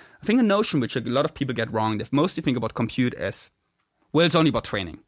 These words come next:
which is roughly right. You need the most, the majority of compute, or, like, a lot of compute for training a system, like, in a small time frame. But if you look at the, all the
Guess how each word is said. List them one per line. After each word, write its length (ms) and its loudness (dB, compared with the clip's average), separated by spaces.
which 160 -2
is 120 -4
roughly 280 0
right. 340 0
You 60 0
need 140 2
the 60 2
most, 360 2
the 80 -2
majority 640 0
of 160 -6
compute, 420 -6
or, 60 -4
like, 160 -4
a 40 -2
lot 220 2
of 80 -2
compute 320 -2
for 180 -4
training 360 -2
a 40 -6
system, 400 -8
like, 200 -14
in 120 2
a 40 2
small 280 -6
time 260 -2
frame. 320 -10
But 120 0
if 100 0
you 60 2
look 120 0
at 100 0
the, 60 2
all 280 2
the 120 2